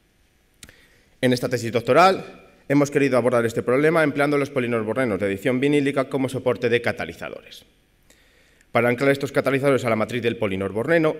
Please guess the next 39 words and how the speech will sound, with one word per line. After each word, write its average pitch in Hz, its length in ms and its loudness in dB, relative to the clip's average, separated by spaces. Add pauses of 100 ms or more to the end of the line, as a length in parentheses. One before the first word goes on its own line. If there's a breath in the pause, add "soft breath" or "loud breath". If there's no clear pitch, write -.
es 139 120 0
necesario 147 580 4 (220)
un, 139 180 -4
una 131 180 0
serie 127 220 -2
de 104 80 0
grupos 135 300 -4
funcionales 123 600 -4
adecuados 139 680 2 (300 loud breath)
a 127 80 2
los 135 100 2
que 143 100 0
nuestro 127 220 -2
catalizador 113 500 -4
se 113 120 -8
pueda 90 220 -4
unir. - 320 -14 (800 soft breath)
Sin 120 180 0
embargo, 131 500 2 (260)
la 110 120 0
polimerización 117 540 -2
directa 143 340 0
de 104 100 -4
norbornenos 110 540 -2
sustituidos 120 560 -4
con 98 140 -8
grupos 110 280 -8
funcionales 107 600 -6
polares 131 560 -2 (400 loud breath)
para 107 160 0
incorporar 107 540 0
esos 117 220 -8
grupos 127 280 -6
funcionales 117 600 -6
a 90 80 -6
la 87 80 -4
matriz 90 300 -6
polimérica 131 580 -2
es 98 240 -2